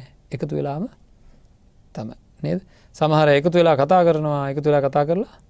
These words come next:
තමන්ට ඕන හැටියට වැඩ කටයුතු කරනවා. එතකොට එකමුතුභාවය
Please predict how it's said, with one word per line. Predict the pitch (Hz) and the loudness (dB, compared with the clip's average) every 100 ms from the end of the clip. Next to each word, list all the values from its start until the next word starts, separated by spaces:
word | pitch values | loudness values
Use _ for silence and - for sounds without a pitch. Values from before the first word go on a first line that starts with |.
| _ _ _ _ _ _ | _ _ _ _ _ _
තමන්ට | - 147 156 | -6 -4 -2
ඕන | 156 151 | 0 0
හැටියට | 156 180 - _ _ _ _ _ _ - _ _ _ | -2 -4 -6 _ _ _ _ _ _ -20 _ _ _
වැඩ | 143 131 127 | -4 -4 -4
කටයුතු | 127 143 - | -8 -10 -14
කරනවා. | 127 - 131 _ _ - _ _ | -16 -16 -18 _ _ -20 _ _
එතකොට | - 185 196 | -2 2 2
එකමුතුභාවය | 170 180 180 180 185 185 | 2 0 0 2 4 4